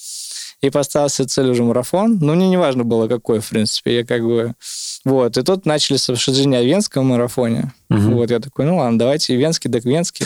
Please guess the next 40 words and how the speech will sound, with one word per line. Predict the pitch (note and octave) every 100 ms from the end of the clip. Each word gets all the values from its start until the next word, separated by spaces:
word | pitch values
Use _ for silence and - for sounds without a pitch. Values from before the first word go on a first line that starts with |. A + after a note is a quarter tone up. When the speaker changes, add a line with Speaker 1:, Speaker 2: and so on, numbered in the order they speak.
| -
Speaker 2:
Подожди, | B2+ B2
ты | B2
пришел, | A#2+ C3 - C#3+ B2+
получается, | A2+ A2 - A#2 A2 -
это | G#2
конец | - A2+ A#2 B2+ G#2+ -
восемнадцатого | - G#2+ G#2 - A2 A#2 A2+ - G#2 G2+
года. | G#2 F#2+ F#2+ - -
Speaker 1:
А, | C#3 C#3 C3+
да, | C#3+ D#3+ B2+
да, | A#2+ C3 A#2
это | A#2+ B2
Speaker 2:
Мы | A#2
в |
Speaker 1:
было | B2+
Speaker 2:
начале | B2+ - C3
Speaker 1:
ноябрь | A#2
Speaker 2:
д-, | B2+
Speaker 1:
восемнадцатого, | B2+ C3+ A2 G#2+ -
Speaker 2:
мы | A#2+
в |
Speaker 1:
да. | A#2
Speaker 2:
начале | A2+ C3+ B2
девятнадцатого | A2 A2+ A2 B2+ C#3 - - A2
собирались, | - G#2 A2 A2 G2+ -
э, | G2+ G#2+ A2
как | - -
раз, | G2+ G2 -
ну, | C3
в | G2
апреле, | G#2 - A2 F#2+ F#2
это | G#2+ G#2 -
Вена, | G2 G2 G#2+ A#2 B2+ G#2+
вот | G2+ F#2+ -
под, | - F#2+
под | C3
Speaker 1:
Да, |
да, | B2+
Speaker 2:
забег. | A#2 A#2
Speaker 1:
да. | A2 A2 A2